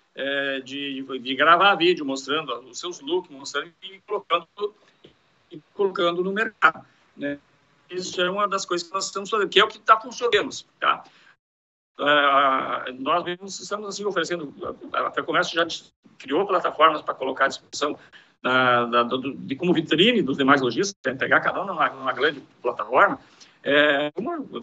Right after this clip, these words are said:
colocar tua loja dentro, por exemplo, da, da, do Magazine Luiza, colocar, tem uma série de orientação que a gente tá dando,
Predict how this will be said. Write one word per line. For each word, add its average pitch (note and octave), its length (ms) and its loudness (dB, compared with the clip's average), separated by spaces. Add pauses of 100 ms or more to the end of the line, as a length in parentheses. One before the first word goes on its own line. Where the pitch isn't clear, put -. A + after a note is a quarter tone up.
(380)
colocar C#3+ 240 2
tua D#3 140 0
loja D#3+ 240 4
dentro, E3+ 260 -2
por C#3+ 100 -6
exemplo, D3+ 240 -8
da, C3+ 180 4
da, A#2+ 180 2
do A#2+ 180 -8
Magazine B2 400 -2
Luiza, C#3 360 -10
colocar, C3 260 -8
tem - 100 -14 (380)
uma G3 120 2
série A#3+ 260 4
de G#3 80 4
orientação G#3 460 2
que F#3 60 -4
a F#3 60 -2
gente E3+ 120 -10
tá - 120 -4
dando, F#3+ 280 -4